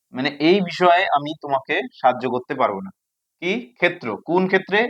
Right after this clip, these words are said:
এই যে বিষয়, যে সিচুয়েশনটা তুমি আছো বা কোনো একটা অবস্থায় কোনো একটা সিচুয়েশনে সে পড়লো, সেরকম সিচুয়েশনে সে কি করতে পারবে না? তাকে সাহায্য করতে পারবে না।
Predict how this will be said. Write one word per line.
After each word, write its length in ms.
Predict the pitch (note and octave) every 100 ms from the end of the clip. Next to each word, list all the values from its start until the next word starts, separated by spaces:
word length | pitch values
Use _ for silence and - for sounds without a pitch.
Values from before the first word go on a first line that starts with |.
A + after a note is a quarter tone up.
| - D#3+
এই 80 | F3 F3
যে 80 | F3 D3+ C#3
বিষয়, 280 | C#3+ F3 G3 C3
যে 60 | D#3 E3
সিচুয়েশনটা 460 | E3+ E3 F3+ E3+ F3 F3
তুমি 140 | E3+ D3
আছো 200 | - F3 F#3 _ _ _ -
বা 60 | C#3+ E3+
কোনো 120 | F#3 F#3
একটা 120 | F3 D#3+
অবস্থায় 360 | E3 - F#3 F3
কোনো 100 | F3 F3
একটা 140 | F3 D#3+
সিচুয়েশনে 380 | E3 E3+ F3 E3+
সে 60 | E3 -
পড়লো, 260 | E3 E3 F#3+ - _ _ _
সেরকম 300 | E3+ E3+ G3 F#3
সিচুয়েশনে 420 | E3+ E3 E3+ F3 F3
সে 60 | E3+
কি 80 | E3+ E3+
করতে 160 | - F3
পারবে 160 | E3+ G3
না? 60 | F#3+
তাকে 160 | D3+ F3 G#3
সাহায্য 300 | D3 C3 C3 D3 F#3+ - _ -
করতে 220 | C3+ D3+ B2+
পারবে 180 | G#2
না। 60 | G2